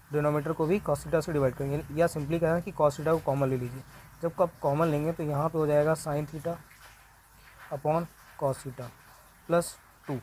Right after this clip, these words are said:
क्योंकि यहाँ से cos theta divide हो, होके वन हो गया होगा। ऐसे ही यहाँ पे three sin theta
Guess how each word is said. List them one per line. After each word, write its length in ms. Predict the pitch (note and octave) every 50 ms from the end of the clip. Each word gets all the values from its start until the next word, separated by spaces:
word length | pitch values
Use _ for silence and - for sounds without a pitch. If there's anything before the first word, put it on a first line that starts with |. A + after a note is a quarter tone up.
| - - -
क्योंकि 180 | C#3+ C#3 D3+
यहाँ 180 | D3+ D3+ D3 D3+
से 100 | D3 E3
cos 220 | - D3+ D3+ D3
theta 160 | - D#3+ D3 D3+
divide 340 | C#3+ D3 D3 D#3 D#3+ D#3
हो, 120 | E3 D#3+ - - - D#3
होके 180 | C#3+ C#3 D#3+
वन 160 | D3 D#3+ E3+ F3
हो 80 | F3
गया 120 | D#3 E3 D#3+
होगा। 220 | D3+ D3+ D3 D3+ - - - - - - - - -
ऐसे 220 | C#3 C#3+ - F3
ही 60 | E3+ E3+
यहाँ 160 | D#3+ D#3+ E3
पे 100 | E3 E3+
three 340 | E3 - - D3+ E3 F3 F#3 - - - - - - - - - - - - - - - - - - - - - - - - - - - -
sin 240 | D#3+ D3+ D#3+ D#3+ D#3
theta 280 | D#3+ D3 - E3 F3